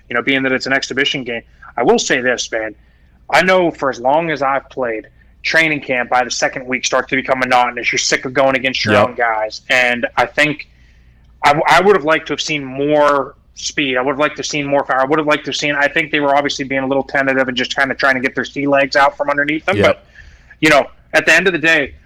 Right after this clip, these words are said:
Speaker 1: I know one thing. Like, when that first preseason games, and I know I'm only getting a series as a starter, I'm coming out fucking guns blazing. And,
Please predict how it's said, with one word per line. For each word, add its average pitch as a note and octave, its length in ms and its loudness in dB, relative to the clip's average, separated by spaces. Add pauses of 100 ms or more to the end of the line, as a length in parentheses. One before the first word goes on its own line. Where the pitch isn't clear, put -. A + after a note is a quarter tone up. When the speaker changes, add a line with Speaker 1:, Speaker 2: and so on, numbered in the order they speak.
(160)
Speaker 1:
I D3 80 2
know F#3 120 4
one F3 220 2
thing. B2+ 140 -4
Like, B2 180 -4
when C3 80 -2
that D#3+ 160 0
first G3 220 0
preseason D#3 440 -2
games, D#3 240 0
and C3 80 0
I C#3+ 60 4
know D#3+ 220 4
I'm D#3 100 0
only D#3+ 160 2
getting D3 160 -2
a C3+ 40 -6
series D#3 360 2
as C#3+ 100 0
a C3+ 40 -6
starter, E3 480 0 (560)
I'm F3+ 120 2
coming F#3 240 2
out E3 180 4
fucking D3 260 -2
guns C#3 240 -2
blazing. A#2+ 440 -4 (200)
And, C3+ 420 2